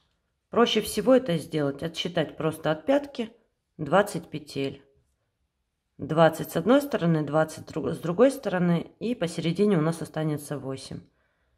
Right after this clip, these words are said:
Один, два, три, четыре, пять, шесть, семь, восемь, девять, десять, одиннадцать, двенадцать, тринадцать, четырнадцать, пятнадцать, шестнадцать, семнадцать, восемнадцать, девятнадцать, двадцать. В двадцать первую вводим крючок.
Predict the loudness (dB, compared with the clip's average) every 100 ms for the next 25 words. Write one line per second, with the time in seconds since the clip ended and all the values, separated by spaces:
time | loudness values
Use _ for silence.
0 | _ _ _ -8 -6 -2 0 0 -2 -2
1 | -2 -2 -6 -6 -6 -6 -12 -12 -6 -4
2 | -6 -8 -8 -8 -10 -14 -8 -8 -8 -14
3 | -10 -4 -4 -4 -6 -8 -8 -4 -4 -4
4 | -4 -4 -6 -4 -6 -6 -12 -10 -6 -4
5 | -6 -8 -8 -4 -4 -6 -14 -10 -6 -6
6 | -8 -12 -14 -8 -6 -8 -12 -12 -10 -10
7 | -12 -10 -6 -6 -8 -8 -6 -6 -8 -14
8 | -12 -8 -8 -8 -14 -14 -8 -8 -8 -14
9 | -12 -8 -8 -10 -20 -20 _ _ _ _
10 | _ _ _ _ _ -8 -6 0 2 0
11 | -6 -2 2 2 2 -2 -2 -2 -2 -2
12 | -6 -10 -8 -6 -6 -8